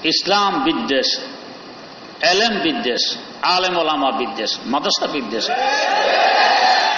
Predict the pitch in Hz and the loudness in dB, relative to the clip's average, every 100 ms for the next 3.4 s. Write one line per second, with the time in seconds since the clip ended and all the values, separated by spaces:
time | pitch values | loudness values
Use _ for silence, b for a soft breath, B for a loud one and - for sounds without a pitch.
0 | - 175 180 185 185 180 151 - 226 190 | 0 2 2 2 2 0 0 0 0 0
1 | 160 135 147 117 110 104 98 90 - - | 0 0 -2 -2 -2 -2 -4 -6 -12 -16
2 | - - - 175 175 165 151 170 147 160 | -16 -16 -4 0 2 2 0 0 0 0
3 | 160 156 156 147 | 0 0 0 0